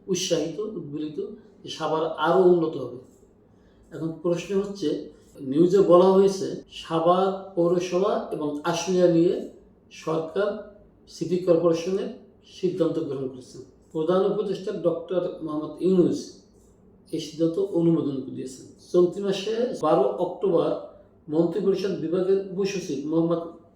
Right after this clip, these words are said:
মাহমুদুল্লাহ মারুফ স্বাক্ষরিত এক পত্রে বিষয়টি নিশ্চিত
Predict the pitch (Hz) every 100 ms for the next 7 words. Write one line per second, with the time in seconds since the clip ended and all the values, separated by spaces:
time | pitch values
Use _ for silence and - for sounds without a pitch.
0 | - 156 156 180 202 190 196 202 202 165
1 | 160 175 196 - - 175 - - 196 196
2 | 190 - 196 - 156 - - - _ 147
3 | 147 170 - - 143 147 165 - 175